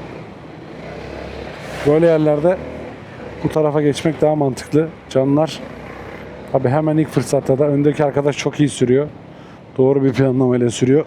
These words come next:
Kafa kontrolü ve geçiş. Atlamayın. Asla atlamayın dostlar. Gelebilir. Sen soldan demişsindir. Adam sağdan gitmeye devam etmiştir. Tak.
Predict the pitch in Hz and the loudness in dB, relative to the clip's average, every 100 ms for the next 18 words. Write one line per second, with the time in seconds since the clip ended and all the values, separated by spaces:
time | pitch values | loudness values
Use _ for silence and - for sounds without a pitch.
0 | - - 139 156 139 127 135 135 165 - | -2 -4 0 0 0 0 2 2 0 -4
1 | - - - - 143 147 - 151 - - | -14 -14 -8 0 2 2 2 0 0 -4
2 | - - - - - - - 143 - 180 | -6 -12 -12 -12 -12 -10 0 0 2 0
3 | 175 147 135 - 147 180 - - - 160 | 2 0 -2 2 4 4 2 -6 0 2
4 | 170 156 147 165 170 151 143 143 - 165 | 4 2 0 2 2 2 2 2 2 0
5 | 127 - - - - - - - - - | 0 -6 -16 -16 -16 -14 -14 -14 -12 -10
6 | - 135 165 165 180 180 135 - - - | 0 4 4 4 4 4 2 -8 -12 -12
7 | - - 151 156 - 160 151 180 160 151 | -14 -2 0 0 2 0 2 2 2 2
8 | 139 - 196 202 160 160 - 156 160 151 | 2 2 4 4 4 2 2 2 2 0
9 | - 156 147 165 156 - - 196 185 - | 0 2 4 2 0 -4 -2 -2 -4 -12
10 | - - - 208 233 | -16 -12 0 2 2